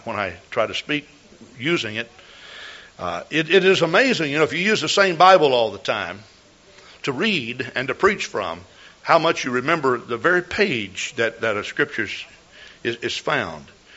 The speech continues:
There are scriptures in, and I, I only know what, what book they're in, but I, in my Bible, I can find them just like that. Sister Grant brought me this Bible. It's a nice Bible, but honestly, I, I feel real clumsy every time I use it.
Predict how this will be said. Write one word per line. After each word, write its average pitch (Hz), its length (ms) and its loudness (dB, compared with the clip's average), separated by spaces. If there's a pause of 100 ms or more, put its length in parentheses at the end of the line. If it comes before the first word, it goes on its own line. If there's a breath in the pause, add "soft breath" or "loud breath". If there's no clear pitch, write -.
(160 loud breath)
There 208 140 8
are 214 100 6
scriptures 143 540 -4
in, 135 240 -6
and 123 100 -4
I, 185 220 0
I 185 240 4
only 202 240 6
know 170 140 6
what, 165 260 2
what 151 180 0
book 226 220 2
they're 117 180 0
in, 87 220 -6 (460 loud breath)
but 120 100 2
I, 202 240 6
in 147 100 -2
my 175 200 6
Bible, 165 340 4
I 156 80 6
can 147 100 -4
find 151 240 2
them 117 100 -6
just 127 180 -2
like 113 220 -8
that. 82 200 -6
Sister 123 240 -8
Grant 135 200 -2
brought 123 180 2
me 101 80 -6
this 151 180 2
Bible. 98 320 -4
It's 90 140 -8
a 98 40 -8
nice 135 280 -2
Bible, 85 380 -12 (680 loud breath)
but 95 160 -4
honestly, 107 580 -2
I, 107 380 -2
I 131 120 2
feel 120 220 -2
real 113 200 -2
clumsy 143 420 -2
every 104 160 -4
time 117 180 -2
I 98 80 -4
use 120 300 -4
it. 92 120 -8